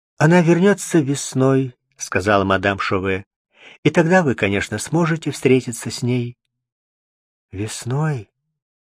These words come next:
Мне кажется, до нее так далеко. Всего два месяца. Ведь январь уже кончается». Перчаточница чуть помедлила, видимо, колеблясь, и робко спросила:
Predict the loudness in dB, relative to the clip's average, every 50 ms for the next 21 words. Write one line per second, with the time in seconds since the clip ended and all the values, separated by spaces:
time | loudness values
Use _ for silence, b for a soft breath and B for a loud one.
0 | _ _ _ _ _ _ -6 -4 -2 -2 -2 -2 -2 -2 -2 -4 -6 -8 -6 -4
1 | -2 -2 0 0 0 0 0 0 -2 -4 -6 -6 -6 -4 -4 -2 -2 -2 -2 -4
2 | -4 -4 -4 -4 -4 -8 _ _ _ _ _ _ _ _ _ _ _ _ _ _
3 | -16 -4 2 4 6 6 6 4 4 4 4 4 2 0 0 -2 -6 -10 -12 -14
4 | -14 -14 -16 -16 -16 _ _ _ _ _ B B B B B B B -2 -2 2
5 | 4 4 6 6 6 6 4 4 4 4 4 4 4 2 2 0 -2 -2 0 0
6 | 0 2 2 0 0 2 0 0 -2 -4 -6 -8 -6 -4 -4 -4 -4 _ _ _
7 | _ _ _ _ _ _ _ _ _ _ _ _ _ _ 2 2 2 2 0 -2
8 | -2 -2 -4 -6 -6 -6 -6 -6 -6 -6 -4 -4 -4 -4 -6 _ _ -4 -2 -2
9 | -2 0 0 -2 0 0 0 -2 -2 -2 -2 -2 -2 -4 -6 _ _ _ _ _
10 | 0 2 2 2 2 0 -2 -2 -2 0 2 2 0 0 -2 -6 -10 -10 -12 -18
11 | _ _ _ _ _ _ _ _ _ _ _ 2 4 4 4 2 0 -6 -10 -8
12 | -8 -10 -8 -8 -6 -6 -6 -8 -10